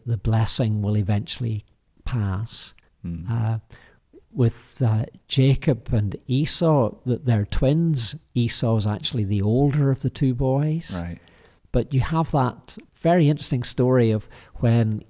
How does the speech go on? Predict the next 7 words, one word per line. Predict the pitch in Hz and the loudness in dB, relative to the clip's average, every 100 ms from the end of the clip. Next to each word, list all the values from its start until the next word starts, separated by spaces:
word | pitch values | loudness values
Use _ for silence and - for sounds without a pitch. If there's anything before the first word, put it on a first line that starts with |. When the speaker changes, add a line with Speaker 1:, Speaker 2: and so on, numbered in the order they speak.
| _ | _
Speaker 1:
Esau | 135 127 - - 117 113 | -6 -4 -4 0 2 0
comes | - - 127 113 | -2 -6 -4 0
in | 120 113 | 0 -2
hungry | - 131 147 151 135 120 | -6 -4 -2 0 2 2
one | 110 113 113 110 | 2 0 0 0
day | 110 98 101 120 - - - _ _ - | 0 0 -2 -6 -10 -18 -20 _ _ -4
as, | 113 | -4